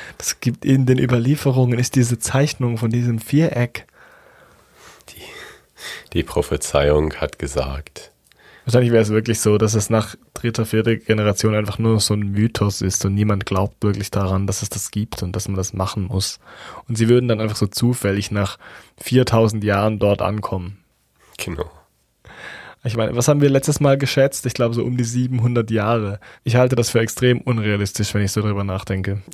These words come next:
Speaker 2: Ich habe mir auch nochmal Gedanken gemacht und dachte, ja, wahrscheinlich dauert es schon noch länger.
Speaker 1: Vor allem, wir würden uns vom Entwicklungsstand mehr als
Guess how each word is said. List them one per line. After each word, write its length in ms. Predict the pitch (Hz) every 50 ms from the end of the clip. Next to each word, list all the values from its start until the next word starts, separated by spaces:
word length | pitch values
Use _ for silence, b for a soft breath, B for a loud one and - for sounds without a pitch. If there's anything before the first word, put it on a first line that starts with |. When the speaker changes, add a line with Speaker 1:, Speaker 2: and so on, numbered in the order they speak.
| -
Speaker 2:
Ich 100 | - -
habe 120 | - 80 78
mir 100 | 76 76
auch 100 | 80 78
nochmal 220 | 80 78 76 78
Gedanken 320 | 78 76 73 73 73 71 76
gemacht 340 | 76 73 73 71 71 -
und 100 | 85 -
dachte, 220 | - 78 - - 78
ja, 160 | 78 76 78
wahrscheinlich 720 | 76 76 - - - 78 78 78 78 - - - - - _ _ B B B B B B B B
dauert 260 | - 80 76 - -
es 80 | -
schon 180 | - - 78 71
noch 140 | 67 - 71
länger. 380 | - - - 78 - - 78 - _ _ _ _ _ _ _ _ _ _ _
Speaker 1:
Vor 120 | - - 123
allem, 120 | 120 123
wir 120 | 123 120 117
würden 240 | 127 139 139 131
uns 280 | 135 123 120 - - - B B B B B B B B
vom 220 | B - 123 123
Entwicklungsstand 960 | 131 127 117 120 151 - - - 120 113 - - - 110 110 113 131 135 - - b b b b b b b b b b b b b _ _ _ -
mehr 300 | 123 123 123 131 131 117
als 500 | 117 110 110 113 113 - - - -